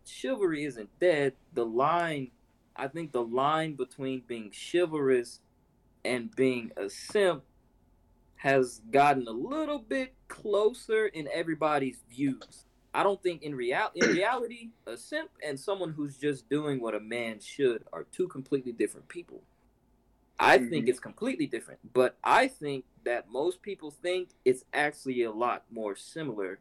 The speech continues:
Speaker 1: and nobody wants to be a simp. Nobody, you know what I'm saying? Nobody, they don't wanna,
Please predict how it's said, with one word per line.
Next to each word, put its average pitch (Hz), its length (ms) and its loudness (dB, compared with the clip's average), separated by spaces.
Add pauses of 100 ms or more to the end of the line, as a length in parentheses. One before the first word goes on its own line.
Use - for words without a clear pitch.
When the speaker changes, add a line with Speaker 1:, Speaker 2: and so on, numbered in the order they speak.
(380)
Speaker 1:
and 107 380 -4 (160)
nobody 131 420 4
wants 135 220 -2
to 117 80 -20
be 123 180 0
a 120 60 2
simp. 131 580 0
Nobody, 113 420 -2
you 156 60 -4
know 151 80 0
what 143 60 2
I'm 139 80 -2
saying? 127 500 0
Nobody, 117 680 0
they 113 120 2
don't 123 200 -2
wanna, 117 260 -6